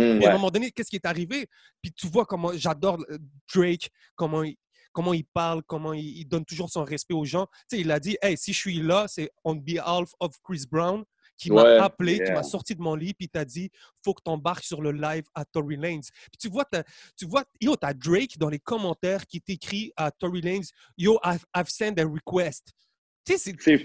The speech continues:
Speaker 1: yo, t'as
Speaker 2: fou.
Speaker 1: le pa-, t'as le patiné qui a
Speaker 3: Yeah.
Speaker 1: presque dix millions, plein de followers, puis il, les gars, ils restent humbles, ils sont entre eux, ils sont pas en train de se péter, ils sont tous ensemble. Donc, yo, je dis pas qu'on n'a pas ça ici à Montréal, mais c'est pas aussi gros, tu sais.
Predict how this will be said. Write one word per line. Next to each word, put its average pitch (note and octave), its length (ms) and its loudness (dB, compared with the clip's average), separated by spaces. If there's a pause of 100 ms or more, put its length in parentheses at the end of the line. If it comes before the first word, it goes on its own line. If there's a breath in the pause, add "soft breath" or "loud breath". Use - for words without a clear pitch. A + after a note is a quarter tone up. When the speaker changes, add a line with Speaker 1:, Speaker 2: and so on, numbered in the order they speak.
Speaker 1:
yo, - 120 10
t'as - 100 10
Speaker 2:
fou. - 40 6
Speaker 1:
le - 60 -
pa-, - 140 2 (240 loud breath)
t'as A#3 80 6
le A#3+ 60 2
patiné D#4 320 -2
qui A2+ 100 8
a A#2 100 10
Speaker 3:
Yeah. A#2+ 120 10
Speaker 1:
presque A2 160 4
dix B3+ 160 2
millions, G#3 320 2
plein D4+ 240 -2
de - 40 -6
followers, F3+ 640 2
puis G3 120 -6
il, G3 420 -6
les F#3 100 -2
gars, C4+ 140 0
ils G3 100 0
restent F3 260 -6
humbles, E3+ 240 2
ils D#3+ 40 -2
sont C4 140 -4
entre G3+ 300 -4
eux, F3+ 160 6
ils F3+ 80 -4
sont F3+ 140 -6
pas A3 140 -4
en - 20 -6
train B3+ 120 -4
de - 40 -16
se G3 80 -8
péter, E3 300 -8
ils F3 80 -12
sont F3+ 160 -2
tous - 260 -6
ensemble. E3 420 0 (320 soft breath)
Donc, F3+ 220 0
yo, A#3+ 160 2 (420 soft breath)
je D#3 100 -12
dis E3 100 -4
pas C#4 160 2
qu'on G3 120 -4
n'a E3 120 0
pas F#3+ 180 0
ça G3+ 220 -2 (100)
ici F#3 240 -4
à F3+ 60 2
Montréal, E3+ 320 -2
mais D#3 80 -4
c'est - 180 -8
pas - 80 -4
aussi F3 280 -2
gros, C#3+ 260 -8
tu - 140 -10
sais. G#3+ 140 -4